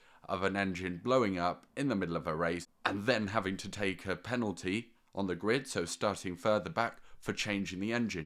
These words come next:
They'd much rather just change the engine, take the pain, and then go flat out for the rest of the season, happy that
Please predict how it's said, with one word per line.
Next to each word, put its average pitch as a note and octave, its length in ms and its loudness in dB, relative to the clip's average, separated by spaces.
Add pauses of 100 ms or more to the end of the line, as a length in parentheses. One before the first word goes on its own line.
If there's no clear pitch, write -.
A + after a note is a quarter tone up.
(120)
They'd G2+ 180 0
much B2 400 2
rather A2 320 4
just G2+ 400 -2
change G#2 400 -2
the G2 100 0
engine, F#2+ 440 -2 (160)
take D3+ 260 -2
the G2+ 80 -4
pain, F#2 520 -2 (420)
and F#2 160 -4
then G2 180 0
go G2+ 240 2
flat G#2 420 -2
out F#2+ 240 2
for - 120 -12
the F#2 80 0
rest F#2 320 -4
of F2 80 -6
the F2+ 80 -2
season, F2 520 -2 (300)
happy G2+ 400 -2
that E2 320 -2